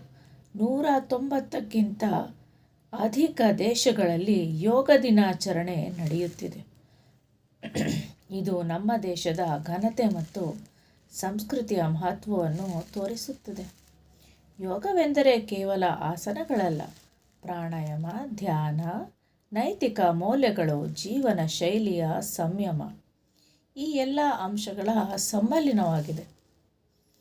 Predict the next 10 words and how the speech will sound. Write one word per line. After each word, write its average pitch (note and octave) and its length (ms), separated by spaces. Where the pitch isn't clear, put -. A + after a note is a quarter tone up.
ಬನ್ನಿ, G#3 580
ಇಂದಿನ G#3 420
ದಿನ G#3 180
ನಾವೆಲ್ಲರೂ G3 720
ಪ್ರತಿಜ್ಞೆ D#3+ 540
ಮಾಡೋಣ. D#3 480
ನಮ್ಮ F3 280
ದೈನಂದಿನ A#3 580
ಜೀವನದಲ್ಲಿ E3 960
ಹದಿನೈದರಿಂದ B3+ 920